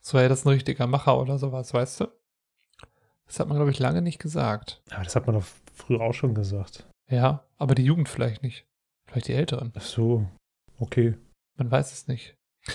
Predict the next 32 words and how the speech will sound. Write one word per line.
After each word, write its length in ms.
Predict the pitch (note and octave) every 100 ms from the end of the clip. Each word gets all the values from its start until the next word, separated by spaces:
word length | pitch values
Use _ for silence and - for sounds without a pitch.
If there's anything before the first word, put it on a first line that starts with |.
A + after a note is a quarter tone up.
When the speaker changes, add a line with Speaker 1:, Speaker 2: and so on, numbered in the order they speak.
| - -
Speaker 1:
Aber 100 | D3+
ich 60 |
gehe 100 | -
mal 140 | F3 D3
weiter 200 | D#3 D3
mit 160 | C3+
den, 160 | C#3 C3
äh, 240 | - C3
Jugendwort 480 | C3 C#3 F3+ D3+ C#3
des 100 | C#3
Jahres. 560 | - D3+ A#2+ A2 - _ _ - - - - - - - _ -
Ähm, 680 | - D3 D3 D3 C#3 C#3+ C#3
in 140 | -
zweitausendeinundzwanzig 880 | C#3 E3+ D#3 D3 D3 E3 D3+ C3+ B2
war 100 | C3
es 40 | C3
das 180 | C3 -
Wort 160 | -
cringe. 380 | - C#3 C#3 A#3 - - _ -
Speaker 2:
Ja, 60 |
das 140 | E3+ F3+
passt. 420 | - A#2 - - - -
Speaker 1:
In 140 | D#3+
zweitausendzwanzig 1300 | - C3+ C3 B2+ C3 - _ - - C#3+ D#3 E3 -
war 80 | C#3
es 80 | C#3
das 200 | C#3 -
Wort 200 | C3+ -
lost. 680 | C#3 C3+ F3+ - - - - _ _ -
Speaker 2:
Oh 160 | C3 A2
ja. 300 | G#2+ G#2 - _ _ _
Speaker 1:
In 160 | - C3+